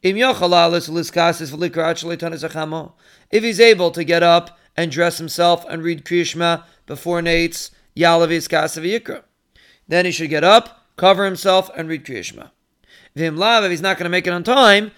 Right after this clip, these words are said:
Yiskasav B'Mayim V'Yikra. He should rather cover himself with the water of the mikveh and read Kriya Shema in the mikveh. Avaloi Yiskas Aloi B'Mayim Harayim. He shouldn't cover himself with dirty water. V'loi B'Mei HaMishra,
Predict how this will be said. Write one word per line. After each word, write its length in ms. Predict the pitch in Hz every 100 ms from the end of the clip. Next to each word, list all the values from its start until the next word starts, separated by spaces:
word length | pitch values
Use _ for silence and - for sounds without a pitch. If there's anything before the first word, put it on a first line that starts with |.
| _ _
Yiskasav 640 | 156 - - 202 214 196
B'Mayim 400 | 175 175 190 170
V'Yikra. 420 | 147 139 - - - _ _ _ _ _
He 120 | -
should 180 | 139 156
rather 340 | 180 196 190 180
cover 300 | 190 196 190
himself 420 | 180 - 190 165
with 160 | 190
the 80 | 190
water 360 | 180 208 208 180
of 120 | 165
the 60 | 208
mikveh 480 | 277 208 220 214 - _ _ -
and 180 | 175
read 180 | 185 160
Kriya 200 | 190 180
Shema 180 | - 160
in 60 | 151
the 60 |
mikveh. 300 | 135 117 - - _ _ _ _ _ _ _ _
Avaloi 360 | 165 156 190 220
Yiskas 540 | 202 - 196 202 196
Aloi 220 | 185 196 180
B'Mayim 240 | 170 165
Harayim. 480 | 147 139 147 220 330 _ _ _
He 140 | 143
shouldn't 340 | 139 202 180
cover 260 | 180 185 170
himself 480 | 160 156 170 139 - _ _
with 200 | 160 135
dirty 240 | 165 160
water. 400 | 151 143 156 214 - _ _ -
V'loi 260 | 156 175
B'Mei 220 | 165 151 143
HaMishra, 600 | 202 233 - 175 170